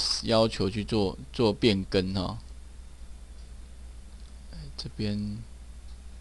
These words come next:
置中五点，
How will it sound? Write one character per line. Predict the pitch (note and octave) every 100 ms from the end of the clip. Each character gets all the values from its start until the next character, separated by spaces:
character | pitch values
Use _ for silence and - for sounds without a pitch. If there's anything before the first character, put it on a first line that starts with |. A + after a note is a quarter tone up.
| - - - - - - - - - - - - - - - - - - - - -
置 | - A2 -
中 | A2+ G#2 G#2 A2 - - - - - - - - - - E3 -
五 | A#2+ A#2
点， | - G#2 F#2+